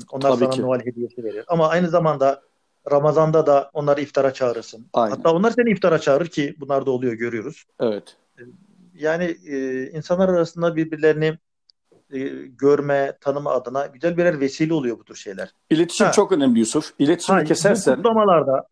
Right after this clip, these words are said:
Speaker 1: Noel kutlamalarında insanlar efendim Noel kutlamalarıyla, e, değişiyormuş, başkalaşıyormuş, dönüşüyormuş. Abi ne yapalım yani? Biz kimsenin iradesini elinden alacak, edecek değiliz ki yani. İnsanlar bakacaklar, görecekler.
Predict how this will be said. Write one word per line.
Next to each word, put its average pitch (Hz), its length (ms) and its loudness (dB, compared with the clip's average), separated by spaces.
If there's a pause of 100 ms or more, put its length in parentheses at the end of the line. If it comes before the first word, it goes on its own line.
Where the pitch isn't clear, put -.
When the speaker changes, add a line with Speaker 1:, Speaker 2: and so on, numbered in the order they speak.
Speaker 1:
Noel 202 340 0
kutlamalarında 175 920 2
insanlar 165 440 -2
efendim 165 480 -2 (420)
Noel 170 280 0
kutlamalarıyla, 156 1080 0
e, 147 40 -4 (300)
değişiyormuş, 147 680 -4
başkalaşıyormuş, 139 720 -6 (120)
dönüşüyormuş. 131 520 -10 (300)
Abi 123 220 -10
ne 139 60 -8
yapalım 135 400 -6
yani? 101 300 -14 (320)
Biz 117 140 -20
kimsenin 123 460 -12
iradesini 117 500 -6
elinden 113 340 -8
alacak, 113 420 -6
edecek 117 300 -18 (100)
değiliz 185 300 -6
ki 117 100 -14
yani. 110 200 -8
İnsanlar 135 420 -4 (380)
bakacaklar, 151 580 0
görecekler. 139 720 0